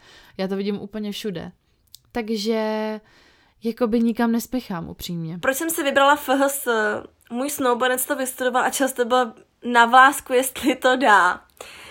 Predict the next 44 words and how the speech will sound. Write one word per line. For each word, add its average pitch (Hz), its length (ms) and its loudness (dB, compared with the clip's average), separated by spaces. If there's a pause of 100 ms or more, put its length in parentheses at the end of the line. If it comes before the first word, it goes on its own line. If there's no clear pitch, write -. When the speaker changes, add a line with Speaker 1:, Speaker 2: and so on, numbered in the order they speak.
(240)
Speaker 2:
No, 240 360 4
prosím 247 240 -2
vás, 277 180 4
F - 80 -12
H 269 160 -2
S, 269 160 -4
tak 262 160 -6
to - 140 -2
je 233 640 0
moje 254 260 0
vejška, 240 560 0
to 269 100 -4
je 240 80 -2
Karlovka, 240 520 -2
Fakulta 247 340 -4
humanitních 247 520 -4
studií, 247 320 -6
kde 269 120 -8
jsem 254 160 -8
studovala 240 360 0
bakaláře, 269 600 2
dostudovala 254 640 0
jsem 277 160 -10
ho 285 120 -6
úspěšně. 269 720 -6 (760)
No 294 220 6
a 285 120 8
já 269 140 6
jsem 285 120 -6
si 359 100 0
F 349 100 -4
H 277 200 0
S 320 160 -4
vybrala 262 400 0
proto, 247 580 -2
že 240 180 -8
jsem 247 180 -8
vlastně 233 300 -6 (120)
po 196 460 -2 (180)
Gimplu 269 680 -4
moc 285 240 -4
nevěděla, 233 440 -2
co 240 160 -8
chci. 180 440 -6